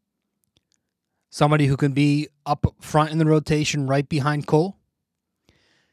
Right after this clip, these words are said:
But then they also need to get, like, a decent arm outside that. And then for some insurance, get a lower level, you know,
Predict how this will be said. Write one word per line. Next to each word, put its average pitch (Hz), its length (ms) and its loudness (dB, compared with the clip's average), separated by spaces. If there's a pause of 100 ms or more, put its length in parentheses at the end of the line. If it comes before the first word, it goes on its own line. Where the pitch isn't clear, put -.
(220)
But 160 140 0
then 202 140 0
they 262 100 2
also 220 360 4
need 190 200 0
to 180 120 0
get, 165 240 -2
like, 156 180 -4
a 127 260 -6 (1400)
decent 190 360 0
arm 170 240 6
outside 143 520 2
that. 123 240 -8 (1800)
And 185 180 4
then 185 220 2
for 196 160 4
some 180 220 2
insurance, 170 640 2
get 170 140 0
a 165 40 2
lower 170 360 6
level, 147 480 2 (420)
you 196 100 -2
know, 131 380 -4